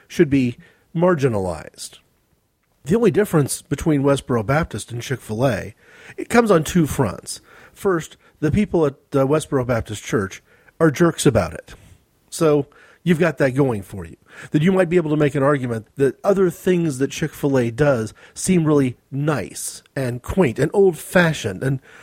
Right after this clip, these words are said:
Norman Rockwellian, for want of a better word, instead of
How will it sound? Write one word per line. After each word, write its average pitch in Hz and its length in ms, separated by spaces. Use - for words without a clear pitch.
Norman 202 440
Rockwellian, 151 1000
for - 160
want 139 220
of 117 80
a 117 60
better 110 220
word, 92 400
instead 160 340
of 127 300